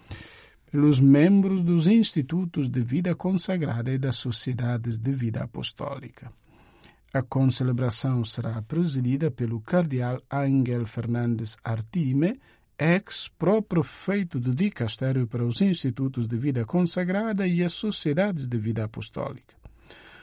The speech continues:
Nono e último dia, domingo, quatro de maio, sempre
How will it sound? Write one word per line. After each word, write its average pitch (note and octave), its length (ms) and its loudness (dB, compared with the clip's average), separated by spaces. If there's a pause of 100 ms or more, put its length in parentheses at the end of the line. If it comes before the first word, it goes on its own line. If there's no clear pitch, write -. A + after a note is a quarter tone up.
(180)
Nono G3 420 8
e B2 100 4
último F3+ 460 2
dia, A3 380 6
domingo, B2+ 640 4
quatro A2+ 580 -6
de B2+ 120 0
maio, G#3 560 4
sempre B2 600 0